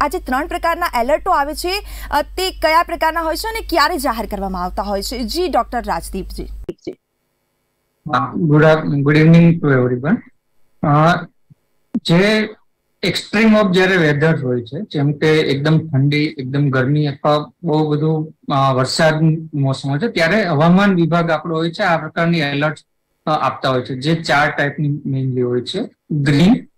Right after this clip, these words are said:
Speaker 2: yellow, orange અને red. red છે એ extreme છે, ત્યારે definitely બધાએ,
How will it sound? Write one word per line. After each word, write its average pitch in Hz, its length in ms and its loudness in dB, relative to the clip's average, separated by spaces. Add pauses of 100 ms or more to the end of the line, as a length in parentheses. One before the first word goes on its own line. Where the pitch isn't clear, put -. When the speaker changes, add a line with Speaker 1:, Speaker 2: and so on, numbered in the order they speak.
(360)
Speaker 2:
yellow, 143 500 2 (480)
orange 170 380 4 (260)
અને 156 180 2
red. 131 320 0 (640)
red 170 320 2
છે 233 100 0
એ 214 200 2
extreme 208 440 0
છે, 226 200 -8
ત્યારે 190 680 -4 (220)
definitely 190 600 0
બધાએ, 170 440 0